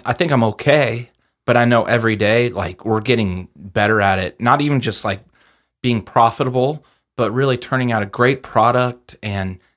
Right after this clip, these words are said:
cleanliness and how people need to be treated and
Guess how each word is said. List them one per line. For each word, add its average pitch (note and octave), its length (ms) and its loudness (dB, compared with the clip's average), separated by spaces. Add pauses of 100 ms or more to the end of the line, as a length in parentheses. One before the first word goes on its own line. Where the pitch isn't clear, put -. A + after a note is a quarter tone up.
(100)
cleanliness A#2 920 0
and F#2+ 440 -4
how G#2+ 260 -4
people A#2 360 -6
need A#2+ 160 0
to A2+ 80 -6
be G#2+ 100 -6
treated A2 680 -2
and G2 240 -4